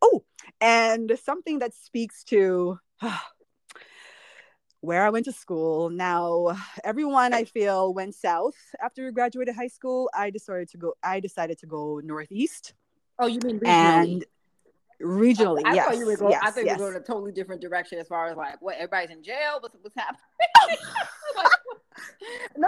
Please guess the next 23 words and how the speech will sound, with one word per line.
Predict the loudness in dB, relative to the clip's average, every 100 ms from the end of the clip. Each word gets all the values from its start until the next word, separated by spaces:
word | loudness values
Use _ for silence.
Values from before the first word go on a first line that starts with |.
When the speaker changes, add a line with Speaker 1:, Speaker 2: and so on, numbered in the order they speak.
| 6
Speaker 1:
From | 6
Bronx | 6 4 6
Science | 6 6 4
Speaker 2:
disrespect, | 8 8
you |
know, | 10
Speaker 1:
girl? | 6
Speaker 2:
we | 2
all | 6
Speaker 1:
From | 6 8
Speaker 2:
have |
Speaker 1:
Bronx | 6 6
Speaker 2:
to | 6
make | 6
Speaker 1:
Science? | 6 4 0 2
Speaker 2:
mistakes. | 2 2 -4 _ -12 -10 -10 -10 -10 -20
<laughs> | -2
Speaker 1:
From | 2 6
Bronx | 6 6 6
Speaker 2:
That's | 6
Speaker 1:
Science? | 6 4
Speaker 2:
true, | 4
Speaker 1:
No, | 6